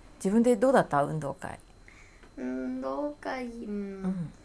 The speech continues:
Speaker 2: ソーラン節の足は痛かったけど、
Speaker 1: うん。
Speaker 2: まあ、頑張ったから。
Speaker 1: 頑張ったかな？
Speaker 2: うん。
Speaker 1: で、よかった。
Speaker 2: よかった。
Speaker 1: うん。
Speaker 2: やっち、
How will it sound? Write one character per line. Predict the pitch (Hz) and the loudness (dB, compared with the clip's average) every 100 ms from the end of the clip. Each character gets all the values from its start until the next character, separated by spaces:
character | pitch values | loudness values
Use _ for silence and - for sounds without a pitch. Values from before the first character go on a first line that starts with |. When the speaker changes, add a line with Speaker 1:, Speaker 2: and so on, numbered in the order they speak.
| - - - | -20 -20 -20
Speaker 2:
ソ | - - 254 | -16 -10 -4
ー | 302 | -2
ラ | 359 | 0
ン | 339 | -2
節 | 311 320 | -2 -4
の | 330 | -4
足 | 311 - 320 | -6 -8 -6
は | |
痛 | 320 254 285 | -6 -6 -6
か | 320 | -6
っ | - | -10
た | 302 | -12
け | 294 | -10
ど、 | 247 247 233 220 | -10 -10 -10 -8
Speaker 1:
う | 202 | -6
ん。 | 190 156 - - - - - | -6 -8 -16 -20 -20 -20 -6
Speaker 2:
ま | 226 - | -4 -2
あ、 | |
頑 | 208 196 | -4 -4
張 | 190 | -4
っ | |
た | 196 285 | 0 0
か | 233 | 0
ら。 | - - - - - | -4 -8 -12 -20 -14
Speaker 1:
頑 | - 175 | -6 -2
張 | 180 | -2
っ | |
た | 180 | -2
か | 156 147 | -4 -4
な？ | 160 127 98 - - | -2 -2 -6 -12 -4
Speaker 2:
う | 240 | -2
ん。 | 202 185 - - - - - | -2 -6 -16 -20 -20 -18 -12
Speaker 1:
で、 | |
よ | 147 | -8
か | 143 143 | -6 -6
っ | - | -6
た。 | 104 - - - - - | -8 -10 -20 -20 -20 -14
Speaker 2:
よ | 247 | -6
か | 220 | -6
っ | 220 | -6
た。 | - | -10
Speaker 1:
う | - - 156 | -12 -10 -12
ん。 | 143 - - - - - - - - | -12 -20 -20 -20 -20 -20 -20 -20 -6
Speaker 2:
や | 277 | -2
っ | 294 | -2
ち、 | - 240 - | -4 -10 -10